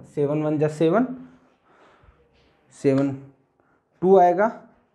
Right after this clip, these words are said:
सेवन फ़ोर जा वन जाएगा, ठीक है, नाइन नाइन फ़ोर बचेगा। अब, अब इसमें अपने पास दोनों फॉर्मूले, एसएन का फॉर्मूला n by टू ब्रैकेट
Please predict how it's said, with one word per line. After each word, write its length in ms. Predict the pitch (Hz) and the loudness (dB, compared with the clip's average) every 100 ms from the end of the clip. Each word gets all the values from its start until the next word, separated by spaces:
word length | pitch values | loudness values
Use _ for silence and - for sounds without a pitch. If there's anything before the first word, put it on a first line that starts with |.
| _ _ _ _ _ _ _ _ | _ _ _ _ _ _ _ _
सेवन 400 | - 151 143 151 | -2 2 2 0
फ़ोर 320 | - 151 156 | 0 0 2
जा 140 | 190 | 2
वन 260 | 185 131 156 | 0 0 -2
जाएगा, 200 | 165 185 | -4 -6
ठीक 280 | 190 190 127 | -4 -4 -2
है, 60 | |
नाइन 200 | 110 110 | -4 -4
नाइन 140 | 110 117 | -6 -8
फ़ोर 200 | - 104 | -6 -8
बचेगा। 300 | 98 98 98 - - - - - - | -8 -14 -18 -20 -20 -20 -20 -10 -4
अब, 340 | 220 190 - - | -2 -2 -6 -2
अब 120 | 214 | -2
इसमें 240 | 233 277 254 | -2 -2 -2
अपने 160 | 247 | -2
पास 160 | 240 262 | -2 -2
दोनों 360 | 139 175 202 | 0 -2 -2
फॉर्मूले, 520 | 202 117 104 104 101 98 - - _ _ _ - - - _ 135 | -4 -8 -8 -8 -12 -14 -20 -20 _ _ _ -20 -20 -20 _ -6
एसएन 340 | 139 - 175 | -4 -2 -4
का 120 | 175 | -4
फॉर्मूला 400 | 170 - 131 143 156 | -6 -6 -4 -4 -6
n 200 | 113 110 117 | -8 -6 -6
by 280 | 135 131 170 | -6 -8 -10
टू 80 | |
ब्रैकेट 680 | 185 117 107 92 - 170 | -10 -10 -12 -12 -12 -14